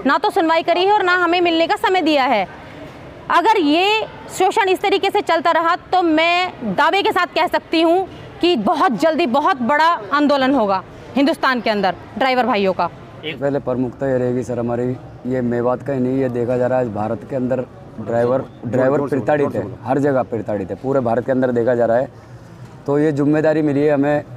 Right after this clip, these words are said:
Speaker 2: हरियाणा राज्य से। तो जो ये संघ आज जितना मेवात के अंदर छाया है, आने, आने वाले time में कुछ दिनों में देख,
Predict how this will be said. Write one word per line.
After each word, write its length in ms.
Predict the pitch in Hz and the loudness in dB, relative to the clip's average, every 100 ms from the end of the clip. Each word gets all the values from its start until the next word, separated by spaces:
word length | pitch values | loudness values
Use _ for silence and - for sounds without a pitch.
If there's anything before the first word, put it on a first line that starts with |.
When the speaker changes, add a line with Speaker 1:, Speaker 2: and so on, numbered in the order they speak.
| 107 | -6
Speaker 2:
हरियाणा 440 | 120 135 135 139 | 0 0 2 0
राज्य 280 | 127 113 104 | 0 -2 -4
से। 200 | 98 90 - - - - - - - - | -8 -10 -12 -20 -20 -20 -20 -20 -16 -4
तो 140 | 147 | -2
जो 140 | 147 160 | 0 2
ये 120 | 170 | 0
संघ 300 | 165 165 165 | 0 0 0
आज 220 | 110 151 | 0 0
जितना 340 | 139 139 160 160 | 0 -2 0 2
मेवात 420 | 147 143 147 117 | 2 2 2 0
के 80 | 156 | 0
अंदर 240 | 147 147 | 2 0
छाया 300 | 123 131 143 | 0 0 2
है, 260 | 135 113 87 - - - - - - - - - | 2 0 -4 -16 -20 -20 -20 -20 -20 -18 -16 -4
आने, 300 | 135 143 156 | 0 2 2
आने 320 | 156 123 139 151 | 2 2 2 2
वाले 200 | 156 156 | 2 2
time 200 | 147 147 | 2 2
में 140 | 151 | 2
कुछ 160 | 147 147 | 0 0
दिनों 280 | 151 151 151 | 2 2 2
में 220 | 156 131 | 2 2
देख, 240 | 139 135 | 0 -2